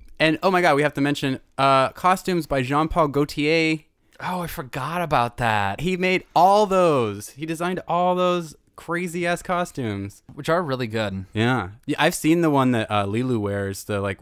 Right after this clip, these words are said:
Speaker 1: orange strappy thing
Speaker 2: Mm.
Speaker 1: at the Mopop.
Speaker 2: Oh.
Speaker 1: Um, it's down there, and she is tiny. She was a little thing.
Speaker 2: Yeah, uh, Mila,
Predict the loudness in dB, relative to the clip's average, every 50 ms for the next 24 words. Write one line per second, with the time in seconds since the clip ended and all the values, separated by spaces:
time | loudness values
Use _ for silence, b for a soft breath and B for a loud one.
0 | -14 -14 -8 -4 -4 -2 -2 -4 -4 -6 -4 -2 -2 0 0 -2 -2 -4 -4 -4
1 | -4 -4 -4 -2 -2 -4 -4 -2 -2 -2 -2 -2 -2 -4 -4 -4 -2 -2 -4 -4
2 | -2 -2 0 0 0 -2 -4 -12 b b b b 2 2 2 2 -2 -2 -4 -4
3 | -2 -4 -4 -4 -6 -6 -8 -8 -10 -12 -12 -10 -6 -4 -4 -2 -2 -2 -2 -4
4 | -4 -4 -6 -8 -10 -8 -8 -6 -6 -6 -6 -8 -16 -20 _ _ _ _ _ -18
5 | -16 -10 -8 -4 -2 -2 0 0 0 0 0 -2 -4 _ _ _ _ _ _ _
6 | _ _ -10 -8 -6 -4 0 0 2 2 2 2 2 2 2 2 0 0 0 0
7 | 0 0 -2 -4 -6 -10 B B B B B B 0 2 2 2 2 0 2 2
8 | 4 4 6 4 4 4 2 2 0 -4 -6 -8 -12 _ _ _ _ _ _ _
9 | _ _ -6 -4 -2 0 2 2 4 4 4 2 2 0 -2 -4